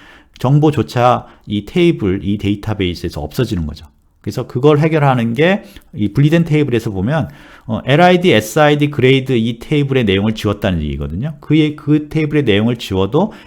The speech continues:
에스아이디, S네임의 학생 정보는 그대로 들어있는 거죠. 그래서 그 학생이 그 수업을 듣고 어떤 학점을 받았다는, 어, 정보를 지워도, 하나밖에 없는 유일한 정보를 지워도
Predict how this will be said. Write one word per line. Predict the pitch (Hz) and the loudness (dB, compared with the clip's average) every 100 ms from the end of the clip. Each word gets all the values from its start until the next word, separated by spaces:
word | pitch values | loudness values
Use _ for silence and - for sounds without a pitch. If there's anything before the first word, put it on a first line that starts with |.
| - | -4
에스아이디, | 101 - 135 131 127 - | -4 0 2 2 2 0
S네임의 | - - 113 95 104 170 | -2 -2 -2 0 0 -2
학생 | 156 196 - 190 | -4 -6 -2 -2
정보는 | - 95 90 110 | 0 -2 -2 -2
그대로 | - 98 101 | -4 -4 -4
들어있는 | - 92 73 76 | -4 -4 -4 -6
거죠. | 76 82 | -10 -12
그래서 | 98 95 175 196 - - - | -8 -2 -2 -2 -10 -20 -16
그 | - 104 101 | -6 -2 0
학생이 | 113 - - 170 | -2 -4 -2 -2
그 | 165 | -2
수업을 | 107 - 240 226 202 147 | -4 -2 0 2 2 0
듣고 | - 92 - 85 | -4 -10 -8 -6
어떤 | 82 - 131 | -4 -4 -4
학점을 | 160 - 139 | -4 -4 -6
받았다는, | 123 98 95 - 95 98 131 180 180 - | -2 -2 -2 -2 -2 0 0 -2 -4 -10
어, | - 90 | -12 -10
정보를 | 80 92 95 101 98 | -4 -4 -2 0 -2
지워도, | - 98 98 95 82 | -4 0 0 0 -4
하나밖에 | 113 180 165 - 139 | -4 0 0 0 -2
없는 | 92 92 | -2 -2
유일한 | 85 107 107 | 0 0 0
정보를 | 92 92 95 95 | -2 -4 -4 -6
지워도 | - 90 85 104 185 | -6 -4 -2 -2 -2